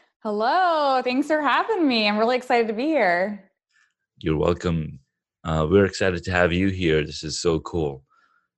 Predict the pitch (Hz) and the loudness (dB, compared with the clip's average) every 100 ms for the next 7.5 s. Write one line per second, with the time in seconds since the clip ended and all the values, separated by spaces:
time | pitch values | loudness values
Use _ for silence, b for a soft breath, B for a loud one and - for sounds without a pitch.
0 | _ - 117 104 98 104 110 113 - 98 | _ -4 0 2 0 0 0 -2 -2 -2
1 | 82 107 87 85 - 87 85 78 - - | 0 0 2 0 -4 -2 -2 -4 -12 -18
2 | _ _ - 95 87 82 82 71 - _ | _ _ -6 -6 -4 -2 0 -2 -10 _
3 | _ _ - 85 78 73 123 135 131 131 | _ _ -6 -6 -4 -2 0 0 0 -2
4 | 120 90 - 87 80 80 80 76 - _ | -6 -10 -6 -6 -4 0 0 -2 -8 _
5 | - 78 82 87 80 80 85 80 - 87 | -10 -6 -4 -2 -2 0 -2 -2 -8 -10
6 | 82 90 80 80 78 _ _ _ _ 82 | -8 -4 -4 -6 -12 _ _ _ _ -4
7 | 80 80 78 80 78 | -2 0 -2 -4 -10